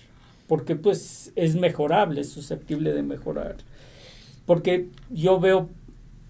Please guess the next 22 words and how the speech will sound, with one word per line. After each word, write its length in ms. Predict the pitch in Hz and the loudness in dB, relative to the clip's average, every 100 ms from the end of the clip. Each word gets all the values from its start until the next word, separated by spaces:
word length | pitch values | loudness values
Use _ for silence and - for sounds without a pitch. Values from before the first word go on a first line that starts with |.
| - - - - - | -20 -20 -20 -20 -6
muchísimas, 920 | - 190 208 - 311 294 214 165 135 - | 2 4 4 2 2 2 0 -2 -4 -4
muchísimas 600 | 160 156 214 220 196 160 | -6 -4 -4 -2 -2 -4
pacientes 800 | 151 143 175 170 185 160 - - _ _ | -6 -4 -6 -4 -6 -8 -10 -16 _ _
que 100 | 147 | -12
son, 600 | - 160 160 165 165 165 | -2 0 2 0 -2 -6
que 100 | - | -10
tienen 360 | 160 165 165 170 | -8 -4 -4 -4
resistencia 720 | 156 151 - - 160 156 165 | -6 -8 -12 -2 -2 0 -2
a 20 | |
la 120 | 151 143 | -4 -4
insulina, 680 | 131 151 143 160 165 165 - - - - _ _ _ | -6 -6 -4 -2 0 -2 -6 -18 -20 -20 _ _ _
eso 320 | - 160 156 | 0 0 2
les 220 | 160 147 - | 0 0 -4
genera 560 | 147 147 147 139 139 | -8 -6 -4 -4 -4
ovario 460 | 139 139 147 147 147 | -6 -4 -2 -2 -4
poliquístico 1000 | 147 139 143 170 175 - 160 156 82 - | -6 -8 -10 -8 -8 -8 -14 -10 -6 -6
y, 120 | 147 | -6
y 140 | - 160 | -10 -8
ya 340 | 139 143 139 | -4 -2 -4
ese 240 | 139 - - | -4 -8 -10
es, 260 | - - | -12 -12
este. 520 | 160 - - - 156 | -14 -16 -14 -14 -14